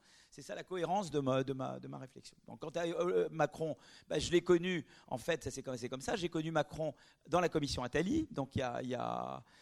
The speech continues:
euh, et c'est d'ailleurs marrant parce qu'on est avenue de Ségur et c'était tout près, en fait, la commission Attali, le, le siège de la commission était à, à deux pas d'ici, euh, et, euh, c'était il y a dix, c'était dans, dans, en, à l'automne deux mille sept. Euh, ça fait presque onze ans.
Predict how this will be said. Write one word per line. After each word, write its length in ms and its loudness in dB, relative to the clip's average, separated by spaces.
euh, 180 -2
et 40 0
c'est 160 -2
d'ailleurs 180 2
marrant 160 -2
parce 120 2
qu'on 120 -4
est 40 2
avenue 180 2
de 60 -6
Ségur 500 4
et 80 -4
c'était 240 0
tout 140 2
près, 240 2
en 80 0
fait, 320 2
la 100 0
commission 300 -4
Attali, 300 -4
le, 200 -4
le 80 -4
siège 320 6
de 60 -2
la 80 2
commission 340 -2
était 320 -6
à, 200 -4
à 60 -4
deux 120 2
pas 140 0
d'ici, 360 -4
euh, 340 -4
et, 260 -6
euh, 220 0
c'était 260 -8
il 60 -2
y 40 0
a 60 0
dix, 220 -2
c'était 260 -6
dans, 160 -2
dans, 320 -4
en, 220 -4
à 100 2
l'automne 300 6
deux 80 0
mille 160 -4
sept. 400 -6
Euh, 220 -4
ça 140 -6
fait 80 -8
presque 240 -8
onze 260 0
ans. 140 2